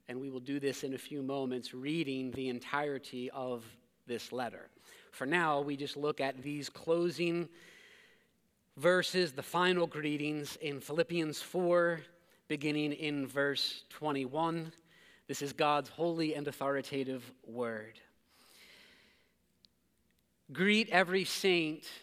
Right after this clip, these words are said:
in Christ Jesus. The brothers who are with me greet you. All the saints greet you, especially those of Caesar's household.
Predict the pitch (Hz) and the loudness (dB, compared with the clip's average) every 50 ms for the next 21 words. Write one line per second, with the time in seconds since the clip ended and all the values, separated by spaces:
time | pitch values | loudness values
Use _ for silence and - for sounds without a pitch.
0 | - _ _ _ _ _ _ _ _ _ _ _ _ - 165 175 180 175 175 175 | -20 _ _ _ _ _ _ _ _ _ _ _ _ -2 2 4 4 4 4 2
1 | 170 - - - 170 160 156 156 139 - - - 135 139 143 139 123 110 123 123 | -2 -2 0 2 4 4 4 2 0 -4 -8 -8 -6 -6 -6 -6 -6 -8 -12 -14
2 | 131 _ - - - - - _ _ _ _ _ _ _ _ _ _ _ _ _ | -16 _ -18 -18 -18 -18 -20 _ _ _ _ _ _ _ _ _ _ _ _ _
3 | _ _ _ _ _ _ _ _ _ _ _ _ _ _ _ - 151 139 143 160 | _ _ _ _ _ _ _ _ _ _ _ _ _ _ _ -4 -2 2 6 6
4 | 175 185 170 185 190 185 160 - - 185 190 185 180 170 160 147 139 170 190 190 | 6 6 6 4 2 2 2 0 0 2 4 4 4 4 4 2 4 4 2 2
5 | - - 180 185 190 196 190 196 208 202 - - - - 135 143 156 180 190 190 | 2 0 2 2 4 4 2 0 -6 -10 -14 -20 -20 -16 -8 -2 0 2 2 0
6 | 190 175 180 185 196 208 226 226 - - - - _ _ _ _ _ _ _ _ | 0 0 0 0 0 0 -4 -6 -10 -20 -20 -20 _ _ _ _ _ _ _ _
7 | _ _ _ _ _ - - 175 185 190 196 196 170 170 - - - 170 160 151 | _ _ _ _ _ 2 4 6 6 6 4 2 2 0 -4 -2 -2 0 0 0
8 | 151 165 - - - - - _ _ - 131 151 151 143 147 143 139 131 131 135 | -2 -4 -6 -12 -14 -14 -14 _ _ -10 -4 -2 -2 -2 -2 -4 -6 -6 -6 -6
9 | 135 143 139 - _ _ _ _ _ _ _ _ _ _ _ _ - 139 131 - | -6 -8 -12 -16 _ _ _ _ _ _ _ _ _ _ _ _ -6 -6 -4 -4
10 | - - - 214 208 - - - 165 156 156 156 151 123 143 143 143 147 143 139 | -4 0 2 4 4 2 0 -4 -4 -2 0 0 0 0 0 2 2 2 0 -2
11 | 127 - - - 143 135 135 135 131 120 - - _ - - - - 135 120 113 | -4 -8 -8 -6 -2 0 0 0 -2 -4 -8 -16 _ -16 -12 -8 -6 -6 -6 -6
12 | 117 117 117 113 - - 147 135 131 123 - - 120 107 101 113 - - - | -8 -10 -10 -6 -2 0 0 0 0 -4 -6 -10 -10 -12 -12 -14 -18 -20 -20